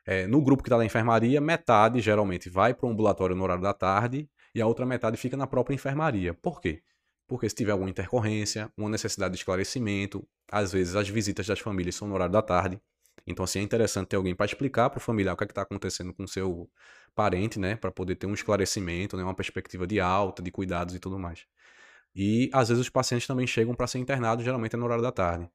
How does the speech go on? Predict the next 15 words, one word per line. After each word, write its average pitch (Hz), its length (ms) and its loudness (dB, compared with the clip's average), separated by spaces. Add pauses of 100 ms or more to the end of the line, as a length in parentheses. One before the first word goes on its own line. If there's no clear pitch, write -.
(460)
Então, 82 180 -6
assim, 95 300 -4
o 101 100 -2
grupo 98 240 -2
é - 20 -2
subdividido, 113 600 -2
né? 92 260 -6
De 95 140 -4
manhã 98 260 0
fica 95 300 -2
o 92 160 -2
grupo 92 300 -4
cheio 110 200 -2
na 120 60 -2
enfermaria, 113 580 -2